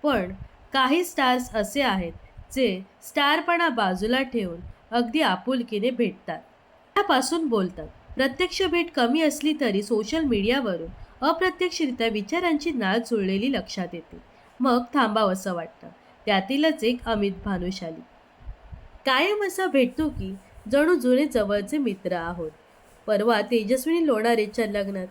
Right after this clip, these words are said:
अमित तसाच भेटला. त्याच दिवशी त्याचं ठरलं तर मग या सुपर डुपर हिट मालिकेचे हजार भाग पूर्ण झाले होते. गडी फुल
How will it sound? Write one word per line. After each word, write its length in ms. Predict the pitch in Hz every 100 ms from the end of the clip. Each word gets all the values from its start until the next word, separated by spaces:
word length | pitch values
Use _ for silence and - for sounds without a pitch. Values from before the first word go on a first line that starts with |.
| - - -
अमित 240 | 277 320 339
तसाच 440 | 220 226 208 190 180
भेटला. 360 | 190 160 160 156 - - - - - 269
त्याच 340 | 285 320 247
दिवशी 340 | 220 226 254 262
त्याचं 360 | 233 190 185
ठरलं 380 | 185 240 226 247 262
तर 100 | 311
मग 360 | 277 208 190 196
या 140 | 175 170 - - - -
सुपर 320 | 302 311 370
डुपर 420 | 349 320 302 294
हिट 200 | 262 214 208
मालिकेचे 580 | 208 190 247 285 247 320
हजार 400 | 247 190 262 269
भाग 200 | 208 214
पूर्ण 360 | - 185 190
झाले 400 | 240 269 190 170
होते. 280 | 175 156 156 - - - - - 190
गडी 240 | 208 247
फुल 280 | 254 262